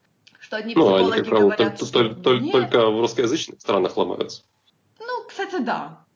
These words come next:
Speaker 1: Наверное, да. Потому что каждый раз, когда поднимается этот вопрос, у меня просто рука прикипевает к лицу, и я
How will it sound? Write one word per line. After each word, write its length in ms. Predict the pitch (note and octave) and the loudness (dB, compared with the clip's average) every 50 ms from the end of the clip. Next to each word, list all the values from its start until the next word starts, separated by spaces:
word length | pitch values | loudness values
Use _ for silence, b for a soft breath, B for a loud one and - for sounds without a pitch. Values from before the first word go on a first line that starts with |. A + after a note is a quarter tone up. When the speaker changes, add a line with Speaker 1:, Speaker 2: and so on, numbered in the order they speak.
| - | -14
Speaker 1:
Наверное, 400 | - A3 B3+ D4+ D#4 E4 E4+ D#4 | -10 -8 -8 -8 -6 -6 -6 -6
да. 280 | A#3+ G3 E3 - - - - | -6 -6 -8 -8 -10 -14 -18
Потому 280 | G3+ - A#3 B3 B3+ | -14 -12 -10 -10 -10
что 420 | B3 - - B3+ B3 A#3+ A#3 A#3+ A#3+ - | -12 -10 -8 -8 -6 -6 -6 -8 -10 -10
каждый 280 | C4 B3+ A3+ A#3 C4+ C4 | -12 -10 -8 -8 -6 -6
раз, 200 | B3 A#3+ A#3+ A#3+ | -6 -6 -8 -10
когда 240 | - B3 A#3 A#3+ A#3 | -12 -12 -10 -10 -10
поднимается 520 | A#3 A#3+ - A#3+ A#3 A#3 A#3 A#3+ A#3 - A3+ | -12 -12 -14 -12 -10 -10 -10 -10 -10 -12 -16
этот 220 | A3+ A#3 A3 A3+ | -14 -16 -16 -14
вопрос, 800 | B3 A#3 A3+ - C#4 C#4 C#4+ C#4+ C#4 - - - - - _ - | -14 -16 -14 -14 -16 -14 -14 -14 -16 -18 -20 -20 -20 -20 _ -20
у 80 | A#3 A3 | -20 -16
меня 220 | A3 A3 A3 A3 A3 | -14 -12 -12 -12 -12
просто 1300 | A3 - G#3+ G#3 G#3 - - G#3 G3+ G3 F#3+ F#3 F#3 F#3 F#3 F#3 F#3 F#3 F#3 F#3 F3+ G3+ - - - - - - _ _ _ _ _ _ _ _ _ _ _ _ _ _ _ _ | -14 -16 -18 -20 -20 -20 -20 -18 -18 -16 -16 -16 -16 -18 -18 -18 -18 -18 -18 -18 -20 -20 -20 -20 -20 -20 -20 -20 _ _ _ _ _ _ _ _ _ _ _ _ _ _ _ _
рука 340 | - G3 G#3 A3 G#3+ G#3+ G3+ | -20 -20 -18 -16 -14 -16 -16
прикипевает 680 | G3+ - - G#3 G#3 - - G#3 G3+ G3+ G3+ G3 G3 - | -16 -18 -20 -20 -20 -20 -20 -20 -16 -14 -14 -16 -16 -18
к 60 | - | -18
лицу, 440 | G#3+ G#3+ G#3 - - B3+ B3+ A#3 G#3+ | -20 -20 -20 -20 -20 -18 -18 -16 -16
и 80 | F#3+ F3+ | -18 -18
я 420 | E3+ F#3 F#3 F#3 F3+ F3 E3+ | -18 -18 -18 -16 -18 -18 -20